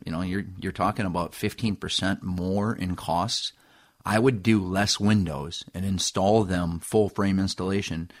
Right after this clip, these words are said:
even if it took me longer or more years to complete all of the windows in my house.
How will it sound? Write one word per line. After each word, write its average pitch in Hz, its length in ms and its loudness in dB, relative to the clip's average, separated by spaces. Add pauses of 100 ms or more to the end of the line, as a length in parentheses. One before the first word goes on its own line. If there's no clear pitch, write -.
(140)
even 104 220 0
if 101 100 0
it - 180 -4
took - 160 -4
me 101 120 2
longer 107 580 2
or 92 80 0
more 98 240 2
years 95 320 -2
to 95 100 -6
complete 101 540 -2
all 92 180 2
of 101 100 0
the 98 80 -2
windows 101 320 4
in 123 60 2
my 113 60 2
house. 127 340 0